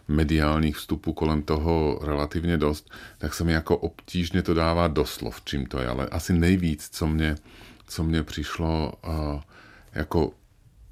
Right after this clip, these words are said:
ta změna, nebo to, to, čím se lišíme, je to nějaká jako komplexnost v kompaktnosti. Že je to vlastně jako jeden dům,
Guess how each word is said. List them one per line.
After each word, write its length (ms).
ta 120
změna, 440
nebo 200
to, 280
to, 160
čím 240
se 140
lišíme, 600
je 140
to 140
nějaká 480
jako 240
komplexnost 1160
v 120
kompaktnosti. 1040
Že 120
je 60
to 100
vlastně 300
jako 180
jeden 440
dům, 340